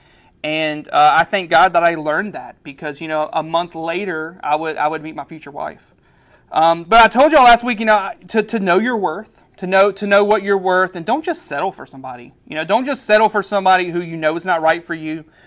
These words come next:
You know, don't settle for someone who treats you like garbage, um, you know, because you're worth so much more than that. Uh, you, Jesus, Jesus died for you. Know your worth.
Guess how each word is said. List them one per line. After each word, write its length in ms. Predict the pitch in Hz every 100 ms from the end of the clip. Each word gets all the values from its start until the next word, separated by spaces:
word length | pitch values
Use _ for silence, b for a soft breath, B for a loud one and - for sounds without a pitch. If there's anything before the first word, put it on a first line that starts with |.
| b b b
You 80 | 175
know, 100 | 185
don't 280 | 196 208
settle 280 | - 208 208
for 140 | 208 190
someone 300 | 202 190 180
who 80 |
treats 260 | 175 196 180
you 80 | 196
like 160 | 156
garbage, 500 | 151 143 151 151 - _ b b b b
um, 440 | 151 156 151 160
you 80 | 175
know, 80 | 175
because 320 | 170 196 175
you're 120 | 180
worth 280 | 165 180 175
so 300 | - 175 185
much 220 | 180 -
more 200 | 160 156
than 120 | 175
that. 240 | 185 185 175 _ _ _ _ _ -
Uh, 200 | 147 143
you, 120 | 160
Jesus, 400 | 147 180 175 175
Jesus 300 | 165 185 175
died 380 | - 143 180 202
for 140 | 214
you. 280 | 208 202 208
Know 580 | 160 156 160 180 196 202
your 260 | 160 160
worth. 640 | 151 143 143 180 214 _